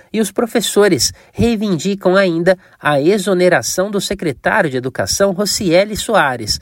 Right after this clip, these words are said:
acusado de assédio moral e de promover estratégias de desmonte da educação pública no Estado.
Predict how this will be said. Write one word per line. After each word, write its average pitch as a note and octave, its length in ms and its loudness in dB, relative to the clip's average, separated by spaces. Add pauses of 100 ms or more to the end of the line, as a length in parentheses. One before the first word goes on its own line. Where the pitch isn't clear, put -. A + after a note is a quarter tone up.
(220)
acusado C3+ 600 0
de D3 100 -2
assédio E3 520 0
moral E3+ 500 0 (180)
e F3+ 100 -2
de A#3+ 120 -2
promover F3 500 0
estratégias F3 960 2
de F3 140 -2
desmonte E3+ 880 -2
da G3+ 100 -2
educação G#3 580 -2
pública D#3+ 520 0
no E3 100 0
Estado. A2 640 -2